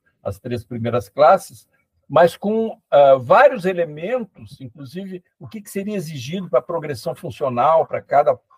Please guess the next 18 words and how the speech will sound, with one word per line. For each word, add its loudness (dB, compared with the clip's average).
pra -4
cada 4
passo -2
na -14
carreira, -8
tipicamente -2
do -12
professor -8
auleiro, -2
o -20
professor -4
magrinho, 0
que -10
a -6
gente -8
chamava, -6
professor -6
secundário 2